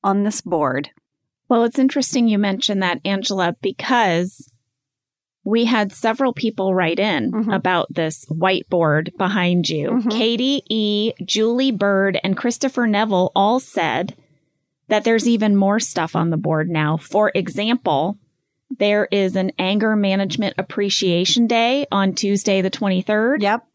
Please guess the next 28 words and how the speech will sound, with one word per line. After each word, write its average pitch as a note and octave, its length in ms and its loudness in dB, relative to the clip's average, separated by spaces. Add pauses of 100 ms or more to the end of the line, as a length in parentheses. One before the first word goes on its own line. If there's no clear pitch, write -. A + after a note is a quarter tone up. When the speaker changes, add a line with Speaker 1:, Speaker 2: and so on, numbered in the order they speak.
(800)
Speaker 2:
On A3+ 200 4
the - 160 -2
eighth, C4+ 500 2 (120)
there A3+ 260 0
is A3 280 2 (140)
an G#3 140 0
accounting D4 580 2
department A#3 640 -2
meeting, G#3 600 2 (460)
and G#3 160 2
it - 140 -4
specifies, G#3 800 0
"Be A3 240 -2
prepared G#3+ 520 -2
to F#3+ 60 -6
show G3 260 0
your F3+ 200 0
work." F#3+ 360 0 (600)
Speaker 1:
<laughs> A#3 80 -2 (1200)
Speaker 2:
And A#3 260 2
on B3+ 200 4
the D4+ 120 6 (100)
tenth, C#4+ 480 2 (100)
it A#3 220 0
says G#3 640 2 (340)
flex D4+ 400 0
times, C4+ 560 0
Speaker 1:
Yeah. C4+ 300 2